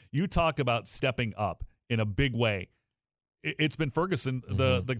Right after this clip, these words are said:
Speaker 1: the, the Cowboys tight end. I mean,
Speaker 2: Mm-hmm.
Speaker 1: they always say the quarterback is best security blanket is his tight end.
Speaker 2: Mm-hmm.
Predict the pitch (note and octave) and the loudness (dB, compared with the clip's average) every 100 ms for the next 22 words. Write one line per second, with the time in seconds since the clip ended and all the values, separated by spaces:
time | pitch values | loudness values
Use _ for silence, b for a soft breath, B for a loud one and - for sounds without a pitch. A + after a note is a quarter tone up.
0 | B2+ C3 B2 C3+ C3+ C#3+ - C#3+ C#3+ D3 | -2 -2 0 0 2 0 0 0 0 -2
1 | - G2+ G2+ G2 F#2+ G2+ B2+ B2 C#3+ F3 | -4 0 0 0 -2 -10 -16 -2 2 4
2 | D3 - D3 A2+ - - D3 B2 A#2+ A#2+ | 2 2 2 0 -6 0 2 4 2 2
3 | A#2 G#2 G2 B2+ A#2 C3+ B2+ G#2+ A2 G#2+ | 0 0 0 0 0 0 0 0 0 0
4 | A2+ B2+ B2 - A#2 - - A#2 A2 A#2 | -4 -2 -4 -2 -2 -4 -2 -2 -2 -2
5 | G2+ F#2+ G2+ G2 | -2 -2 0 2